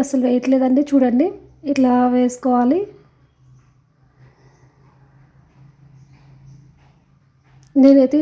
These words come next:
ఇందులో సాల్ట్ అయితే వేయలేదు. ఇలా మ-, ముందైతే ఇట్లా రసం వేసుకున్న తర్వాత ఇప్పుడు సరిపడినంత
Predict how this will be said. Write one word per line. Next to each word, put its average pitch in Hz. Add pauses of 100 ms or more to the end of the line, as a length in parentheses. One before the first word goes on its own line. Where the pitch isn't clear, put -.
ఇందులో 262 (120)
సాల్ట్ 233
అయితే 254
వేయలేదు. 233 (1400)
ఇలా 254 (960)
మ-, 233
ముందైతే 262
ఇట్లా 262
రసం 254
వేసుకున్న 247
తర్వాత 247
ఇప్పుడు -
సరిపడినంత 240